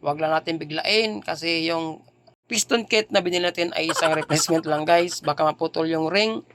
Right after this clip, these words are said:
kapag minamadali natin. Ito yung pinaka-importante na kailangan tayo na, ng mahabang pasensya sa pagkabit ng ating piston at saka piston ring sa ating cylinder block.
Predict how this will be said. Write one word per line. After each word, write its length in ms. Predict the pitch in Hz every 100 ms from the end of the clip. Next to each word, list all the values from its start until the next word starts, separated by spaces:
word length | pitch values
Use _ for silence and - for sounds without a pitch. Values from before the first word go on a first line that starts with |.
| - _
kapag 300 | - - 190
minamadali 560 | 180 175 170 160 165 180
natin. 360 | 165 160 143 -
Ito 120 | -
yung 140 | 185 180
pinaka-importante 840 | 175 170 165 170 180 185 - 180
na 220 | 180 190 180
kailangan 340 | 160 170 165
tayo 200 | 165 170
na, 320 | 165 160 160 - _ _ _ _ -
ng 300 | 175 180 185 196 - -
mahabang 480 | 139 156 165 170
pasensya 640 | 165 170 220 214 226 226 214 _ _ _
sa 240 | - 220
pagkabit 480 | - 196 180 165 170
ng 160 | 160 160 160
ating 240 | - 156
piston 560 | - 214 - 196 190 185
at 160 | 170
saka 240 | 170 147 147
piston 320 | 147 - 151
ring 300 | 160 165 170 - _ _
sa 320 | - 135 139
ating 320 | 143 139 139 139
cylinder 560 | - 131 127 120 117
block. 320 | 110 110 104